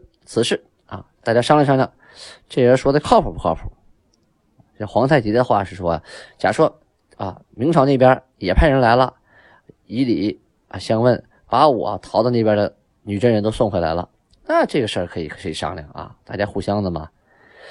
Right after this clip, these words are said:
可是这些人是我抓来的，老天爷给我的，有什么理由让我还给敌国呢？你们都是汉官，你们研究研究这事儿。这个，这些汉官一想，这个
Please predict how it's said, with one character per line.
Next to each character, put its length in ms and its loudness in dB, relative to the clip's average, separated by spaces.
可 140 2
是 240 2
这 160 -4
些 100 0
人 140 4
是 100 -2
我 300 -6
抓 220 -2
来 160 -6
的， 100 -14
老 160 -8
天 180 -6
爷 80 2
给 200 -2
我 120 -2
的， 80 -20
有 80 -2
什 180 -2
么 100 4
理 120 4
由 180 6
让 180 2
我 200 -2
还 280 -2
给 140 -4
敌 180 -4
国 200 0
呢？ 100 -4
你 140 -6
们 120 -2
都 140 4
是 60 2
汉 200 0
官， 200 2
你 40 -2
们 120 -2
研 160 0
究 60 0
研 100 0
究 80 0
这 100 0
事 120 -2
儿。 120 -4
这 140 -4
个， 420 -2
这 160 2
些 80 6
汉 200 2
官 220 4
一 40 2
想， 420 -2
这 200 -4
个 200 -2